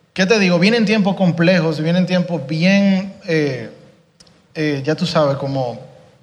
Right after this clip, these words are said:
de conflicto. Porque lo que yo le enseño a mis hijas está completamente en contradicción, inclusive con lo que ellas ven en la televisión.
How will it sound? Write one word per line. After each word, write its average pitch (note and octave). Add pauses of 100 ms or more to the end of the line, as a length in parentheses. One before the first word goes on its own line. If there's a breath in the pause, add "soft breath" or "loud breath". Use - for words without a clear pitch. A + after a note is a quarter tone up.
(140)
de D#3+
conflicto. E3+ (420 loud breath)
Porque E3+
lo F#3
que F3+
yo F3+
le A#3
enseño A3
a -
mis G3+
hijas F#3+
está F3+
completamente F#3
en E3
contradicción, E3
inclusive D#3+
con F#3+
lo E3+
que F3+
ellas G3
ven G3+
en G3+
la F#3+
televisión. F3+